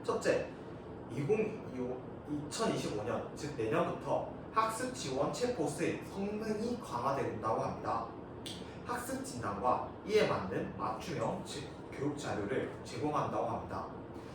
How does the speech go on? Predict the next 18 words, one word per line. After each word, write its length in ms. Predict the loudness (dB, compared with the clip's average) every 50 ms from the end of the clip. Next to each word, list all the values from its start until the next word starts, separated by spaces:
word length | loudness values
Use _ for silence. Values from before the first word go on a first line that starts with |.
| -10 -10 -10
저는 360 | -4 0 4 4 4 4 4 0
이를 460 | 0 4 4 4 4 4 0 -4 -4 -4
학습에 840 | -2 -2 -2 -4 -6 -8 -8 -8 -6 -4 0 4 6 6 6 4
사용하여 580 | 2 4 4 6 6 6 2 2 0 -2 -2 -4 -6 -8 -10 -10 -10 -10 -6 -4
학생들이, 880 | -4 -4 -4 -6 -8 -6 -2 0 0 0 0 0 0 2 0 0 -2 -6 -6
어, 160 | -8 -8 -8 -8 -8 -10 -10 -8
학습에 680 | -6 -4 -4 -4 -4 -6 -8 -8 -4 -2 2 4 6 6
어려워하는 680 | 8 8 8 8 8 8 6 6 6 4 0 -2 -2 -4
경우에 520 | -4 -6 -4 -2 0 0 0 -2 -4 -8 -4 0
에이아이 380 | 2 2 4 6 6 6 4
챗봇을 920 | 4 2 -4 -4 -4 -2 -2 -2 0 -2 -4 -8 -6 -2 0 0 0 2
활용할 360 | 2 2 4 4 2 0 0 -2
수 140 | -2 -4
있게 220 | -6 -6 -6 -6 -6
하여, 420 | -4 0 4 6 6 6 6 2 -2 -6 -8 -10 -10 -10 -10 -10 -10 -10 -10 -10 -8 -8 -6
어, 260 | -6 -6 -4 -4 -4 -2
맞춤형 520 | 0 0 0 0 0 0 2 4 4 4 4
수-, 400 | 2 -2 0 2 2 2 2